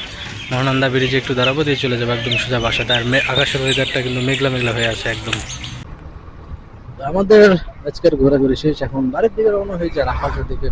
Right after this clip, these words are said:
প্রচুর মেঘ, মানে একদম অন্ধকার হয়ে আসছে, যে কারণে আমরা আরো তাড়াতাড়ি করছি। তো এখনো অনেকখানি রাস্তা আছে, আমরা মাত্র সোনা মসজিদ থেকে বের হলাম। মানে সোনা মসজিদের পাশে ছিল হলো রংধনু পার্ক,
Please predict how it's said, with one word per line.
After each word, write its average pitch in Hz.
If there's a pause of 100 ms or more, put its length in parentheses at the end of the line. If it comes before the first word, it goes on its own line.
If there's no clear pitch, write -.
(260)
প্রচুর 214 (140)
মেঘ, 214 (680)
মানে 127 (120)
একদম 147 (800)
অন্ধকার 165
হয়ে 151
আসছে, - (100)
যে 147
কারণে 139
আমরা 131 (100)
আরো 135
তাড়াতাড়ি 165
করছি। 160 (1200)
তো 139 (180)
এখনো 165 (100)
অনেকখানি 170 (120)
রাস্তা -
আছে, 127
আমরা 127 (220)
মাত্র 131 (180)
সোনা 143
মসজিদ 139
থেকে 131
বের 131
হলাম। 123 (920)
মানে 127
সোনা 147
মসজিদের 147
পাশে 135 (140)
ছিল 147 (100)
হলো 143 (140)
রংধনু 175 (1080)
পার্ক, 135